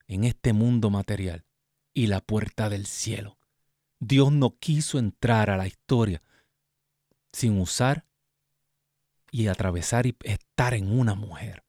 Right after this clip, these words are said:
Ya ustedes fueron creadas de una manera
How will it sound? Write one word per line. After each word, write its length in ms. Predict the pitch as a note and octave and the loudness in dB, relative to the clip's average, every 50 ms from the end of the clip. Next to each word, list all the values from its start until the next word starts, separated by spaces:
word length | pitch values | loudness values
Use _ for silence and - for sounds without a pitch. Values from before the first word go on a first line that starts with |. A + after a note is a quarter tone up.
| _ _ _ _ _ _ _ _ _ _ _ _ _ _ _ _ _ _ _ _ _ _ _ _ _ _ _ _ _ _ _ _ _ _ _ _ _ _ _ _ _ _ _ _ _ _ _ _ _ _ _ _ _ _ _ _ _ _ _ _ _ _ _ | _ _ _ _ _ _ _ _ _ _ _ _ _ _ _ _ _ _ _ _ _ _ _ _ _ _ _ _ _ _ _ _ _ _ _ _ _ _ _ _ _ _ _ _ _ _ _ _ _ _ _ _ _ _ _ _ _ _ _ _ _ _ _
Ya 260 | A#2+ A2 C3 B2 C#3 | 0 2 4 4 4
ustedes 560 | C#3 A#2+ - _ _ _ D3 C#3 C#3 C#3 C3 | 2 0 -4 _ _ _ 4 4 4 4 2
fueron 320 | - - C#3 C3+ C#3 C#3+ C3+ | 2 2 2 4 4 2 2
creadas 520 | - - C#3+ B2 B2 B2+ C3 C#3+ C#3 A#2+ - - - - - - - D#3 A#2+ A#2 - _ _ _ _ _ _ _ _ _ _ - _ | 0 0 2 4 4 6 6 6 4 2 0 -6 -18 -20 -20 -14 -10 -10 -10 -10 -12 _ _ _ _ _ _ _ _ _ _ -14 _
de 160 | D3+ C#3 C3+ | 2 4 6
una 240 | C3+ D3+ D#3+ D#3 D#3 | 6 8 6 6 6
manera 420 | D3 C3+ C3 C#3 D3+ D#3 D3+ C3+ | 6 4 6 6 6 6 6 4